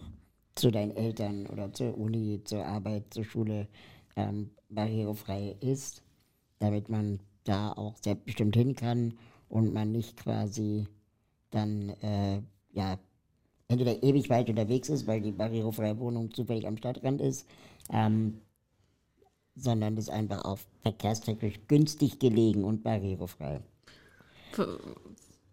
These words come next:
Speaker 2: für meine Eltern ist es ja auch wichtig, ob sie gut zu mir kommen, ne, je älter sie werden.
Speaker 1: Das habe ich sowieso nie verstanden. Wenn man ein Haus baut, warum dann ein Prozentsatz davon barrierefrei sein muss?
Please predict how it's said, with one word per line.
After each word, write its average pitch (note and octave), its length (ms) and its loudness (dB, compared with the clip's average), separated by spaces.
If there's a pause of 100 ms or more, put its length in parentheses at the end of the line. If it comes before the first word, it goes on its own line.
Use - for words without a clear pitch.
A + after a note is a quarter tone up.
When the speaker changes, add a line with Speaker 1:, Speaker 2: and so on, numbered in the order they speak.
(100)
Speaker 2:
für G#3 140 2
meine G3+ 260 4
Eltern A#3 240 2
ist A#3 140 4
es G3 120 -2
ja F#3+ 120 0
auch A3 160 -4
wichtig, - 320 -4
ob F#3 100 -10
sie G#3 140 -2
gut G3+ 200 -6
zu G3 100 -6
mir G#3 180 -2
kommen, G3 280 -8
ne, F#3+ 100 -6
je F#3+ 200 -4
älter F#3+ 420 -10 (280)
sie F#3 100 -4
werden. F3 300 -10 (640)
Speaker 1:
Das C#3+ 160 4
habe E3 160 6
ich D#3 80 2
sowieso C3+ 440 8
nie C3 240 8
verstanden. A#2+ 840 0 (340)
Wenn A#2+ 120 4
man A#2+ 140 4
ein A2 160 0
Haus D3+ 260 2
baut, A2+ 340 2
warum A#2+ 260 2
dann B2+ 140 4
ein A2+ 40 -2
Prozentsatz D3+ 640 0
davon C3 300 0
barrierefrei A2+ 640 0
sein F#2 300 -4
muss? C#3 320 -4